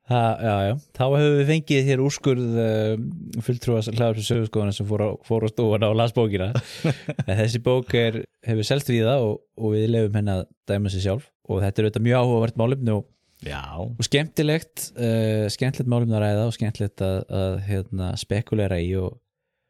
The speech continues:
Speaker 1: og verða auðvitað alltaf mikið af spekulasjónum um svona, en, en svo auðvitað þegar kemur að svona inn í fræðilegu umræðu, þá, þá hafa menn auðvitað þurft að, já,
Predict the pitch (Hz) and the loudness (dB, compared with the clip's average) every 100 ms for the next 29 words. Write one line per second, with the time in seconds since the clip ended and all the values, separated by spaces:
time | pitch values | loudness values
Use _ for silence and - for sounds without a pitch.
0 | _ _ - 95 98 101 98 - 90 90 | _ _ -6 -2 0 0 0 -2 -4 -2
1 | 92 90 92 98 92 - 90 - 92 - | -4 -2 -2 -2 -4 -4 -6 -4 -4 -2
2 | 92 85 85 87 92 82 82 85 87 _ | -2 -2 -4 -4 -4 -4 -4 -4 -8 _
3 | 92 90 - 90 90 87 85 82 90 87 | -10 -10 -6 -6 -4 -4 -4 -4 -4 -4
4 | 82 85 - _ _ _ - 95 92 90 | -4 -6 -12 _ _ _ -14 -8 -4 -2
5 | 90 95 92 90 82 78 80 92 92 92 | -2 0 0 0 0 0 -2 -2 -2 -6
6 | - _ _ _ _ _ _ _ _ _ | -8 _ _ _ _ _ _ _ _ _
7 | _ - 98 95 85 87 85 85 85 87 | _ -2 0 2 2 0 0 0 -2 -4
8 | 85 - 78 - - _ _ _ _ - | -4 -4 -4 -6 -14 _ _ _ _ -6